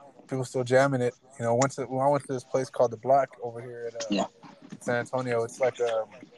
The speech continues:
Speaker 1: whole bunch of food trucks and then, like, a bar in the center. And,
Speaker 2: Okay.
Speaker 1: uh, my mo-, my mother was with me, and she was like, "Hey, you think they'll play your song here?" And I said, "Oh no,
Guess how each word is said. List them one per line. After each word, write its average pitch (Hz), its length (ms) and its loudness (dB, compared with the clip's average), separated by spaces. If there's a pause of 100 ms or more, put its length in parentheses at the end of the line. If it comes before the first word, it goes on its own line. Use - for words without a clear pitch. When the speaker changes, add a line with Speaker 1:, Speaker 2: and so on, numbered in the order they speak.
(1000)
Speaker 1:
whole 156 100 -2
bunch 151 200 0
of 113 80 -16
food 147 200 -4
trucks 117 320 0
and 117 100 -8
then, 110 80 -6
like, 110 180 -4
a 110 60 -20
bar 120 260 4
in 113 60 -6
the 113 60 -12
center. 107 340 -12 (880)
And, 113 280 -2
Speaker 2:
Okay. - 160 -4
Speaker 1:
uh, 101 200 -2 (760)
my 117 140 4
mo-, 120 220 2
my 123 120 4
mother 160 320 2
was 131 160 -6
with 120 240 -6
me, 120 180 -14 (520)
and 127 140 -10
she 147 120 -16
was 147 160 -8
like, 131 280 2 (260)
"Hey, 180 120 0
you 190 120 -8
think 208 280 -10
they'll 202 140 0
play 220 180 0
your 208 80 -2
song 214 300 4
here?" 214 160 -6
And 190 80 -6
I 190 100 0
said, - 220 -6
"Oh 330 160 -4
no, 359 220 -2